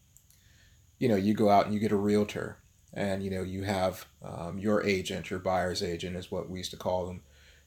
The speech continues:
and that person is actively searching, uh, for in-, inventory,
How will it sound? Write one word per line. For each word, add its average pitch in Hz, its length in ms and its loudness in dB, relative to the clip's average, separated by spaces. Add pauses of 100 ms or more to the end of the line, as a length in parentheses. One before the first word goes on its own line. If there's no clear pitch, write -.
(260)
and 107 160 2
that 120 220 4
person 120 340 4
is 107 200 0
actively 110 440 0
searching, 101 720 0 (180)
uh, 104 240 -10
for - 180 -4
in-, 110 300 -2
inventory, 98 680 -2